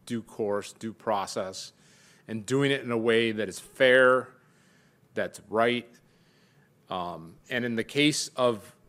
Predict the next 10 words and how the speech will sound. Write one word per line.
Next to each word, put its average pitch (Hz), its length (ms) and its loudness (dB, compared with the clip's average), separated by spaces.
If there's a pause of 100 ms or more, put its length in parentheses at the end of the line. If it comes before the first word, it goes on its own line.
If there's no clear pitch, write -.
(120)
this 117 480 -4
particular 131 640 -2
verse 117 380 0 (180)
that 104 220 -4
they 101 140 -4
qu-, - 340 -14
that 107 180 -4
Jesus 113 380 -10
is 95 120 -12
quoting, 107 600 -4